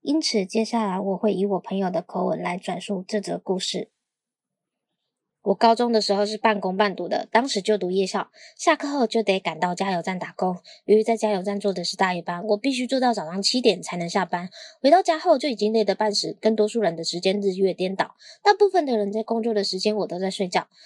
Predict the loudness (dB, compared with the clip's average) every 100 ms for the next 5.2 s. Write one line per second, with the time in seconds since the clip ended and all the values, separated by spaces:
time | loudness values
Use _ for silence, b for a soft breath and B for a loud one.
0 | b 2 4 2 -2 -2 -4 -2 -2 -2
1 | -4 -4 -4 -6 -6 0 0 0 -10 b
2 | b 2 2 0 -2 0 0 0 -4 -4
3 | -4 -2 -2 -4 -6 -4 -4 -10 _ _
4 | -2 0 2 0 -2 -4 -4 -4 -4 -2
5 | -4 -4